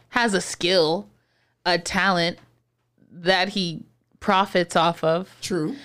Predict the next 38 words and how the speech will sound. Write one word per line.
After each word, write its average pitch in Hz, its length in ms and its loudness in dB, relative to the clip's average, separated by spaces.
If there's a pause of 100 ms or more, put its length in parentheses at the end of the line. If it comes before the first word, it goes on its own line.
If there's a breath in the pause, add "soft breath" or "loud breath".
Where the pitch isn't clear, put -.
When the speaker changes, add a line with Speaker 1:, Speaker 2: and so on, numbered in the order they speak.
(140 loud breath)
Speaker 1:
And 208 160 0
from 240 160 2
what 285 140 4
I 320 60 4
heard, 294 120 4
he's 254 140 4
done 208 120 2
a 196 60 0
lot 180 140 2
of 180 80 -2
good 180 140 -2
stuff - 600 -2
for 165 440 0
Kansas 165 360 -8
City. 147 280 -8
He 175 100 -6
brought 196 200 2
a 202 40 4
Whataburger 196 520 4
there. 175 300 2
That's 175 180 2
all 185 140 2
I 226 100 2
needed 175 280 -2
to 165 60 -4
know. 165 240 -2 (180)
Speaker 2:
And 175 180 -6
two 226 100 -6
championships. 202 560 -6
Speaker 1:
And 190 200 4
two 240 120 6
championships, 185 600 2
but 165 60 0
let's 180 180 2
focus 185 240 0
on 180 120 0
the 185 40 -4
burgers. 160 420 -2